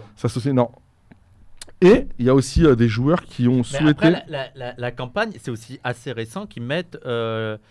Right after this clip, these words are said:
Speaker 2: le drapeau L G B T dans les
Speaker 1: Tout à fait.
Speaker 2: je veux dire, c'est, c'est
Speaker 1: C'est-à-dire
Speaker 2: pas
Speaker 1: que jusqu'à présent, euh, il y a, il y avait souvent une banderole qui
Speaker 2: Merci,
Speaker 1: était,
Speaker 2: Tonton
Speaker 1: euh,
Speaker 2: Farid,
Speaker 1: qui
Speaker 2: merci
Speaker 1: était
Speaker 2: beaucoup.
Speaker 1: présentée, euh, avant le match. Et, euh, les, euh, les protagonistes, euh, du match se pr-, se faisaient prendre en photo derrière.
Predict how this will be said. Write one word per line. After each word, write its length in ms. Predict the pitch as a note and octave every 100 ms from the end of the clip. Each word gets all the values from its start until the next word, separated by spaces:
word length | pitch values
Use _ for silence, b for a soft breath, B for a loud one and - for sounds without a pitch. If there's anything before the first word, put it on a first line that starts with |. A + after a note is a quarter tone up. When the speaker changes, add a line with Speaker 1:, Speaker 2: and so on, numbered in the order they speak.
| b b
Speaker 2:
le 100 | A#2+
drapeau 280 | A2+ A#2+ D3+
L 80 | B2
G 120 | A#2+
B 140 | B2
T 160 | - F#3+
dans 180 | D3 A#2+
les 120 | A2+
Speaker 1:
Tout 60 |
à 40 | D3+
fait. 560 | A2+ A2+ A2 G#2 G2+
Speaker 2:
je 40 | G2+
veux 100 | G#2
dire, 120 | B2
c'est, 160 | - G#2
c'est 140 | A2
Speaker 1:
C'est-à-dire 240 | D3+ C3+ A#2
Speaker 2:
pas 60 |
Speaker 1:
que 80 | D#3+
jusqu'à 300 | C#3+ - E3
présent, 540 | - D#3+ D3+ E3 A3 B3+ b b -
euh, 160 | B2
il 140 | B2+ A#2+
y 60 |
a, 80 | C3+
il 60 | C3+
y 60 | A#2+
avait 360 | A#2 C3 D#3
souvent 500 | C#3+ - B2 C3 D3+
une 160 | C3+ A#2
banderole 440 | A#2+ B2+ B2 C#3+
qui 100 | -
Speaker 2:
Merci, 220 | C#3 C3
Speaker 1:
était, 80 | -
Speaker 2:
Tonton 220 | A2 G#2+
Speaker 1:
euh, 20 | G#2
Speaker 2:
Farid, 320 | D#3 E3 - A2
Speaker 1:
qui 80 |
Speaker 2:
merci 160 | A#2+ A#2
Speaker 1:
était 80 | C3
Speaker 2:
beaucoup. 80 | C#3+
Speaker 1:
présentée, 420 | C3 B2+ B2 C3+
euh, 380 | C3+ A2+ G#2 G2+
avant 280 | G2+ G#2
le 60 | A2
match. 340 | B2 D#3+ - - b b b -
Et, 120 | A2+
euh, 160 | B2 G#2
les, 300 | G#2 G2+ G2
euh, 340 | F2+ F2+ F2 E2 - - E2+ F2+
les 100 | G#2
protagonistes, 680 | - A2+ A2 A2+ A#2 A2+ A2+
euh, 160 | G2+
du 140 | F#2 G#2
match 260 | A2 B2+
se 240 | - G#2+ G2+
pr-, 180 | - -
se 140 | -
faisaient 240 | A2 F#2+ G2
prendre 240 | - A2
en 40 |
photo 360 | G2 A2+ A2+ A#2+
derrière. 380 | A2 G2 A#2